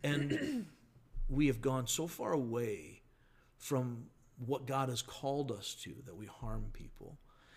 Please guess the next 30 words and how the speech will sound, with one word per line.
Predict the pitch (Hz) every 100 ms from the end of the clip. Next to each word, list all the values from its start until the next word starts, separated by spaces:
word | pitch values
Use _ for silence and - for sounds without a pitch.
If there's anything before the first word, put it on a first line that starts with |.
| -
And | 120
we | 120
call | - 220 220
it | 131
love, | 143 131 110 120
and, | 120 -
and | 120 117 - - -
I |
know | 143 139
we're, | 131 127 - - - - 117
uh, | 110
getting | 110 131 123
down | 123 123
to | 113
the | 110
last | 117 120 117 - -
portions | 135 160 117 104
here, | 113 104
but | 110 110 - - - - - - - - - - - -
I |
haven't | 131 135
even | 110
talked | 107 165 180 98
about | 95
the | 101
forgiveness | 98 - 160 156 98 104
<laughs> |
aspect | 92 - 95 -
of | 90
it. | 98